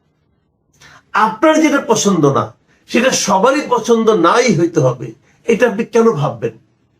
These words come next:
এবং এই ভাবনাটা আমি দেখছি যতই দিন যাচ্ছে তীব্র হয়ে দেখা দিচ্ছে। অমুকের রাজনীতিকে, অমুক দলকে, যেমন আওয়ামী লীগকে অপ্রাসঙ্গিক করে দেওয়া হবে বাংলাদেশে।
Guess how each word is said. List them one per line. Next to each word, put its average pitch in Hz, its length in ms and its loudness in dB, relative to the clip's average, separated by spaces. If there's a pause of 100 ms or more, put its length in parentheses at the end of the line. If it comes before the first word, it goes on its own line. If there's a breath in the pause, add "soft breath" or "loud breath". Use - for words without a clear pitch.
(380)
এবং 214 200 4
এই 247 280 0
ভাবনাটা 196 520 0
আমি 190 160 0
দেখছি 156 580 -4 (300 soft breath)
যতই 214 440 2
দিন 226 400 2
যাচ্ছে 147 480 -2 (300)
তীব্র 226 340 2
হয়ে 175 180 2
দেখা 127 240 -2
দিচ্ছে। 123 380 -14 (1120 soft breath)
অমুকের 233 460 2
রাজনীতিকে, 220 800 2
অমুক 233 400 0
দলকে, 220 500 2
যেমন 214 260 2
আওয়ামী 254 360 0
লীগকে 247 320 0
অপ্রাসঙ্গিক 220 840 -2
করে 180 160 4
দেওয়া 156 160 4
হবে 139 120 0
বাংলাদেশে। 131 560 -2